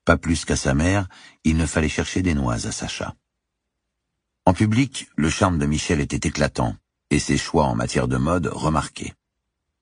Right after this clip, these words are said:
S'étant vu confier la mission d'organiser le bal des gouverneurs, Michel a pris des libertés avec la tradition en invitant Earth, Wind and Fire, dont le funk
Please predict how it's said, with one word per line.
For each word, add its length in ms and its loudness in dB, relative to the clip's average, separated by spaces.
S'étant 240 2
vu 120 2
confier 320 0
la 80 2
mission 300 0
d'organiser 460 0
le 100 -2
bal 220 0
des 120 -2
gouverneurs, 640 0
Michel 420 2
a 60 0
pris 160 -2
des 120 2
libertés 420 0
avec 180 -2
la 80 -2
tradition 600 0
en 140 4
invitant 580 0
Earth, 300 0
Wind 200 2
and 120 0
Fire, 600 -2
dont 140 0
le 100 0
funk 320 0